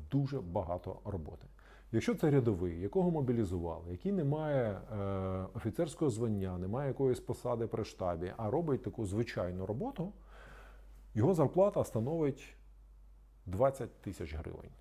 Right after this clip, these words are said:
Ну, там, з невеликими копійками. Це тема дуже болюча, яку уже неодноразово і військові піднімали, про те, що необхідно збільшити забезпечення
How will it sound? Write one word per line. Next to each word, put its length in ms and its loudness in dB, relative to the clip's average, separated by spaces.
Ну, 60 -2
там, 220 0
з 60 0
невеликими 480 0
копійками. 480 -10
Це 140 6
тема 400 6
дуже 420 6
болюча, 600 2
яку 580 4
уже 300 4
неодноразово 960 4
і 100 2
військові 500 -4
піднімали, 760 -4
про 160 2
те, 300 0
що 480 2
необхідно 720 0
збільшити 640 -2
забезпечення 1040 -2